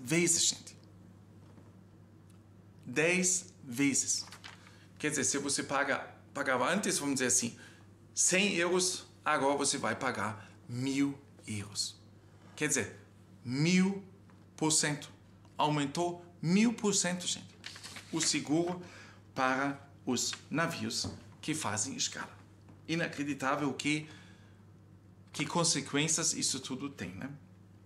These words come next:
Ahn, custando dezenas de milhares de dólares americanos por cada escala. Nós temos notícias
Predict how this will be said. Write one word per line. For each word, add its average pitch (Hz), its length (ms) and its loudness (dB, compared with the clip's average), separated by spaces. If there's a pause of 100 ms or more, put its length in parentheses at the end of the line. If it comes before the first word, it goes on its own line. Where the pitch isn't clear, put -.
(1500)
Ahn, 120 600 2 (1700)
custando 180 720 2
dezenas 226 960 4
de 202 120 2
milhares 170 580 2
de 143 100 -6
dólares 143 420 2
americanos 120 680 -2 (420)
por 208 260 2
cada 110 440 -2 (500)
escala. - 400 -2 (1800)
Nós 160 180 6
temos 269 300 4
notícias - 720 4